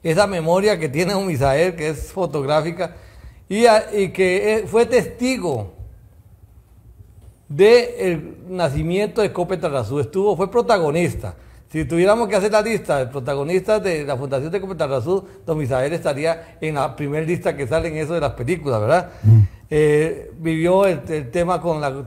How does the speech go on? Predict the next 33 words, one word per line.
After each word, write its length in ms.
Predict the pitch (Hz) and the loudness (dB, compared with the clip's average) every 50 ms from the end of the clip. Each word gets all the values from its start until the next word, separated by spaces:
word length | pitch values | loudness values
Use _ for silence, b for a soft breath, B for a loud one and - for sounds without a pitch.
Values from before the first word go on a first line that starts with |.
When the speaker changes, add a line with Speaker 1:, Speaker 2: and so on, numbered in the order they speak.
| - - | -14 -10
Speaker 1:
cafetalera, 580 | - 156 139 123 139 135 117 147 139 170 190 202 | -6 -4 -4 -2 -2 -2 -2 -2 0 0 0 -2
entonces 320 | 175 143 196 190 208 214 | -2 0 0 2 2 2
por 220 | 185 180 180 170 165 | 0 0 0 2 2
eso 200 | 180 170 202 190 | 2 0 0 -2
quisimos 400 | 185 180 151 180 185 202 185 185 | -2 -2 -2 0 0 0 0 0
traerlo 400 | - 160 156 160 175 175 175 165 | 2 4 4 4 4 4 4 4
hoy 220 | 160 170 190 185 180 B B B B B B B B | 4 4 2 0 -4 B B B B B B B B
para 260 | - 165 190 214 214 180 | 4 4 6 6 6 6
hablar 720 | 156 143 147 160 185 208 220 208 - - - - - - | 4 4 6 6 6 6 4 0 -4 -16 -20 -20 -8 -4
específica 760 | - 156 127 - 165 135 120 165 165 180 190 165 180 151 147 147 | -2 -2 0 2 2 2 4 4 4 2 2 2 2 2 2 2
ese, 560 | 147 131 139 165 160 - - 165 147 139 147 | 0 0 -2 -2 -2 -2 -6 -12 -12 -10 -10
específicamente 1000 | 117 - 147 123 120 160 170 165 - 151 143 151 151 139 120 - 151 147 147 - 131 | -8 -4 -4 -4 -2 -2 -2 -2 -2 -2 0 -2 -4 -6 -4 -4 -4 -4 -4 -4 -4
de 140 | 123 123 | -2 0
ese 120 | 120 127 127 | 0 0 -2
tema. 300 | 113 117 113 110 104 104 b b b | -2 -4 -4 -4 -4 -6 b b b
Buenas 200 | - 160 165 160 | 0 2 2 4
noches, 260 | 185 214 202 208 220 180 | 4 2 4 4 4 4
don 120 | 185 165 | 2 0
Misael, 340 | 160 143 131 151 175 185 185 | 0 2 4 4 4 4 4
es 100 | 165 175 | 2 0
un 100 | 196 175 | 0 0
gusto 240 | 185 185 185 202 180 | 0 0 0 -2 -2
tenerlo 320 | 160 156 151 160 175 170 | 0 0 0 0 -2 -2
con 120 | 165 151 | -2 -2
nosotros. 360 | 131 117 107 117 107 95 - - B B B B B B B B B B | -2 -2 -2 -2 -4 -6 -8 -16 B B B B B B B B B B
Speaker 2:
Don 140 | 160 143 | 6 8
Gustavo, 400 | 139 143 117 - 160 170 202 214 190 | 8 8 8 8 8 10 10 10 8
buenas 240 | 151 147 151 151 143 | 8 8 8 8 8
noches, 440 | 143 151 151 117 - 190 185 170 | 8 8 6 6 6 6 6 6
buenas 180 | 156 135 131 131 | 6 4 6 6
noches 440 | 131 127 113 - 143 127 104 - - | 4 4 4 4 2 0 0 0 -2
al 120 | 123 120 | -2 -2
público. 600 | 101 - 143 135 131 131 135 135 - 170 185 156 | 0 2 4 4 4 4 2 2 0 0 0 -2